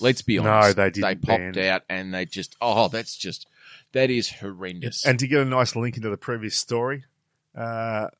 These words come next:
Speaker 2: the people said
Speaker 1: Bret the
Speaker 2: she
Speaker 1: Hitman
Speaker 2: was
Speaker 1: Hart was there?
Speaker 2: the heart and soul of the team.
Speaker 1: Oh, well played.
Speaker 2: It's, it's hearing words. I'm reading 'em.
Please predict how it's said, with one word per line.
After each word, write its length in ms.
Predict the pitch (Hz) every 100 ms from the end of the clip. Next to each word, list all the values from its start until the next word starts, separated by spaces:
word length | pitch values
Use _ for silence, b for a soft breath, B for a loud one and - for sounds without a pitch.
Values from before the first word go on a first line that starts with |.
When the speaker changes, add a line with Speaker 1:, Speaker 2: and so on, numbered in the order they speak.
| _
Speaker 2:
the 100 | 113
people 360 | - 139 135 120
said 160 | -
Speaker 1:
Bret 160 | 120 117
the 60 | 110
Speaker 2:
she 100 | 123
Speaker 1:
Hitman 160 | 117
Speaker 2:
was 100 | 127
Speaker 1:
Hart 140 | 123 123
was 120 | 113
there? 240 | 127 143 170
Speaker 2:
the 120 | 127
heart 400 | 107 117 117 123
and 160 | 127 117
soul 380 | - 110 107 107
of 80 | 101
the 80 |
team. 180 | 107 120
Speaker 1:
Oh, 800 | 110 117 135 135 131 123 120 117 104
well 160 | 98 92 -
played. 440 | 87 87 90 - _ _
Speaker 2:
It's, 360 | 262 - - - _ _ _
it's 140 | - -
hearing 520 | 117 123 123 147 143
words. 360 | 151 170 170
I'm 160 | 156 135
reading 320 | 151 180 185
'em. 140 | 180